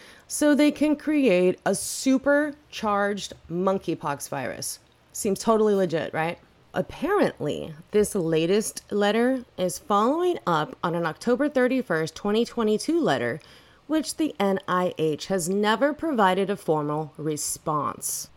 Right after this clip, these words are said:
I mean, what could possibly go wrong? I have no fucking idea.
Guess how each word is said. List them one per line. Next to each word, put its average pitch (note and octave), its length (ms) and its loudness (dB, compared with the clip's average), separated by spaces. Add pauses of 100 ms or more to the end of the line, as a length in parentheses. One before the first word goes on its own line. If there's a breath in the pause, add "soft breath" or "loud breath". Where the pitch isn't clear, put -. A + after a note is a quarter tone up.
(260)
I E3+ 120 -2
mean, G3 280 4
what G3+ 300 4
could G3 180 2
possibly E3+ 640 2
go G3+ 260 4
wrong? G3 400 2
I E3 120 0
have F#3 100 2
no A3 340 0
fucking G#3+ 360 -2
idea. F#3+ 720 -2